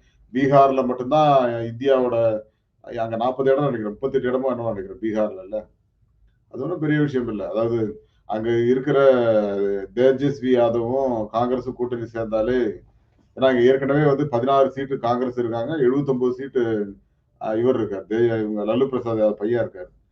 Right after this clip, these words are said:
அப்படி பாத்தீங்கன்னா அவங்க ஜெயிச்சாலே போதும், நிறைய வந்துரு-, வந்துருவாங்க. So at least அதுல பாதியா ஜெயிப்பாங்க. அது ஒரு பெரிய பிளஸ் தான், விடுங்க பாத்துக்கலாம். ஆனா கூட்டணி அமையணும். பா-, காங்கிரஸ் தேஜஸ்வி கூட்டணி அமைஞ்சது அப்படின்னா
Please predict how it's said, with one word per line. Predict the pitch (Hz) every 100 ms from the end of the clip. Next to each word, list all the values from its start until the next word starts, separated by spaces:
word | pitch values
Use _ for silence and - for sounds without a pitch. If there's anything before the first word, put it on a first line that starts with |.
| _ _ -
அப்படி | 117 117
பாத்தீங்கன்னா | 135 147 139 147 180
அவங்க | 147 156 160
ஜெயிச்சாலே | 151 156 160 160
போதும், | 151 135 117 - -
நிறைய | 107 120 135
வந்துரு-, | 123 123 110
வந்துருவாங்க. | 104 127 113 - _ _ _ _ _ _ _ _ _ _ _
So | 127 127
at |
least | 143 160 156
அதுல | 139 127 117
பாதியா | 117 139 143 139
ஜெயிப்பாங்க. | 120 120 107 90 85 _ _ _ _ _ -
அது | - 156
ஒரு | 151
பெரிய | 143 151
பிளஸ் | 160 139 131
தான், | - 104 92
விடுங்க | 113 131 -
பாத்துக்கலாம். | 98 185 - - _ _ _ _ _ _ _ _
ஆனா | 120 127
கூட்டணி | 156 160 165
அமையணும். | 139 123 123 143 123 - -
பா-, | 104 110 110 107
காங்கிரஸ் | 104 117 127 131 127 -
தேஜஸ்வி | 120 117 107 113 120 117 110
கூட்டணி | 110 107 110 101
அமைஞ்சது | 104 110 117 113
அப்படின்னா | 101 101 123 147 110